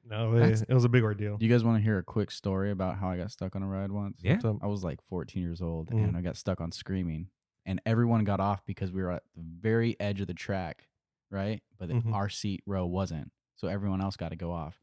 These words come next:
Speaker 3: And it was probably, like, fifteen minutes in. We were still s-, sitting there. And I'm fourteen years old, and I'm like, "I'm gonna milk this." I'm like, "My back hurts."
Speaker 1: <laughs>
Speaker 3: I was like, "My mom doesn't know where I am."
Speaker 1: <laughs>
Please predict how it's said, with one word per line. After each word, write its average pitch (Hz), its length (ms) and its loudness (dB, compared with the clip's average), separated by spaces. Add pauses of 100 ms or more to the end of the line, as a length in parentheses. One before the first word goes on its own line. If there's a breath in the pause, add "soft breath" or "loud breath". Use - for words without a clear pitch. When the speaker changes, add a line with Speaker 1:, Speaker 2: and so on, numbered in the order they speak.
(360)
Speaker 3:
And 98 100 -10
it 110 40 4
was 117 100 4
probably, 92 220 0
like, 78 160 -6
fifteen 92 340 -2
minutes 87 300 -2
in. 87 100 -2
We 82 60 -4
were 78 80 -4
still - 220 -4
s-, - 140 -10
sitting 92 300 -2
there. 85 220 -4 (640)
And 87 360 0 (200)
I'm 101 140 0
fourteen 92 340 0
years 85 160 -2
old, 82 140 -2
and 87 100 -2
I'm 85 80 -4
like, 80 200 -6
"I'm 107 60 -2
gonna 98 140 0
milk 78 300 -6
this." 76 200 -6
I'm 87 140 -4
like, 82 200 -6
"My 160 280 0
back 170 420 -2
hurts." 170 560 0
Speaker 1:
<laughs> - 460 -4
Speaker 3:
I 131 60 -2
was 139 100 2
like, 160 100 6
"My 185 200 8
mom 180 320 10
doesn't 170 340 8
know 175 220 10
where 170 200 8
I 160 160 10
am." 160 760 8
Speaker 1:
<laughs> - 60 -20